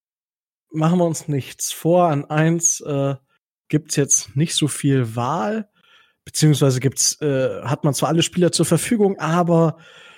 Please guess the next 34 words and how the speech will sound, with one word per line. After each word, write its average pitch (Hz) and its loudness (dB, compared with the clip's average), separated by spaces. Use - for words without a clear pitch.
ja, 127 2
ich 135 2
sag 156 2
mal, 165 4
für 170 2
einen 156 6
Jordan 151 4
Love 151 4
ist 143 0
es 135 -4
vielleicht 131 0
ein 120 -8
bisschen 123 -4
früh 139 0
zum 135 -2
Beispiel, 127 -4
bevor 135 -2
die 123 0
Leute 139 2
jetzt 123 -2
hier 143 0
schon 131 0
Herzinfarkt 135 -2
kriegen, 147 0
ähm, 143 0
gehe 214 4
ich 156 2
relativ, 165 2
äh, 143 -6
die 156 0
sicherste 180 0
Variante 151 2
und 143 0
werde 143 0